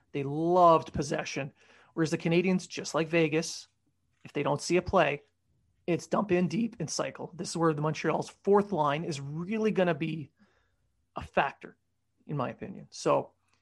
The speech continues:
this, this left wing lock system that the Canadiens use, which we've, it's not the trap, it's a version of it. You funnel players to one side or the other,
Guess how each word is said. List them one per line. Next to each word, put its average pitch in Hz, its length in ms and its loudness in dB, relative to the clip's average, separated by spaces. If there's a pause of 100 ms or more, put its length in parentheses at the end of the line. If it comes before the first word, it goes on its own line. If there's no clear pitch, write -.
(540)
this, 175 260 0 (640)
this 165 180 -4
left 185 280 4
wing 208 180 6
lock 185 260 2
system - 320 -2
that 165 100 -4
the - 60 -6
Canadiens 160 440 -2
use, 170 420 -6 (920)
which 151 200 -4
we've, 151 240 -6 (140)
it's - 180 -6
not 175 200 4
the 202 60 4
trap, 202 460 2 (400)
it's - 160 -4
a 165 40 0
version 170 600 4
of 139 160 -6
it. 165 120 -4 (380)
You 156 140 -4
funnel 190 440 4
players 160 580 2
to - 160 -4
one 156 240 -2
side 147 360 -4
or 147 180 -2
the 156 160 -4
other, 180 280 -6